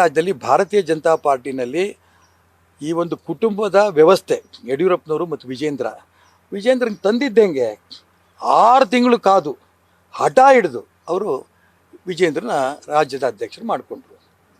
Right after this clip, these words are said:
ಯಾಕೆ ರಾಜ್ಯಾಧ್ಯಕ್ಷರು ಹಠ ಹಿಡಿದು ಮಾಡಿದ್ರು? ಲಿಂಗಾಯತ ಅಂತನಾ? ಯಾಕೆ ಇವ್ ಇನ್ನೊಬ್ಬ, ನಮ್ಮ ಬಸವನಗೌಡ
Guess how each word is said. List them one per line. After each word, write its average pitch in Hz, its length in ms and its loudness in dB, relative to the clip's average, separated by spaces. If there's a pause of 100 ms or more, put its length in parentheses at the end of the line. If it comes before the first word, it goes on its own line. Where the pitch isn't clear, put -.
(260)
ಯಾಕೆ 196 220 -2
ರಾಜ್ಯಾಧ್ಯಕ್ಷರು 180 540 -4
ಹಠ 160 160 -6
ಹಿಡಿದು 180 200 -6
ಮಾಡಿದ್ರು? 160 260 -6 (880)
ಲಿಂಗಾಯತ 170 380 4
ಅಂತನಾ? 117 280 -8 (840)
ಯಾಕೆ 175 240 -2
ಇವ್ 196 100 2 (120)
ಇನ್ನೊಬ್ಬ, 185 380 0 (560)
ನಮ್ಮ 165 200 -2 (1080)
ಬಸವನಗೌಡ 202 480 2